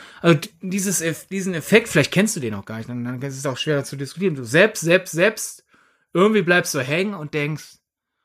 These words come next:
„Wow, das ist super.“ Du haderst mit dir, „Guck ich das jetzt weiter, weil das gut ist?“ Aber andererseits, „Ich will den Film mal komplett sehen. Was mache ich denn jetzt nur?“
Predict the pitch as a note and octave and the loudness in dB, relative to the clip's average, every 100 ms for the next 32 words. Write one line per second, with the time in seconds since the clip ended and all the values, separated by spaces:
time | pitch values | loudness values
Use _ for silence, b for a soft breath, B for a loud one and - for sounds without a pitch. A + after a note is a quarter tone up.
0 | _ - F3+ F#3 F3+ D#3+ D#3 - A3+ A3+ | _ 0 4 6 4 2 0 2 2 4
1 | D#3 D#3 D#3+ F#3+ G3+ - F3 E3 C#3 G#3 | 4 4 6 6 4 0 -2 0 2 2
2 | G#3 F#3+ E3+ D#3 D3+ - C#3+ F3+ A3+ A#3 | 2 2 -2 -2 -6 -2 2 2 4 2
3 | A#3+ b b b b b b b _ _ | 0 b b b b b b b _ _
4 | _ _ _ _ - E3 E3 - E3 A3+ | _ _ _ _ 0 2 2 0 0 0
5 | C#4 B3 - F3 E3+ F3+ F#3+ F3 F3 F3 | 0 -2 0 4 4 4 4 2 2 0
6 | F3 C#3+ E3+ F3 D3 F3 E3+ D#3 C#3+ C3 | -4 0 2 2 2 2 4 2 0 -6
7 | C#3+ F3+ G3+ - D3+ A#2+ G2+ C#3 - G3+ | -2 0 0 -2 -2 -2 -6 -8 0 2
8 | G#3+ D3+ C3+ B2 D#3 - D#3 F3+ | 2 0 -4 -4 -8 -4 -2 0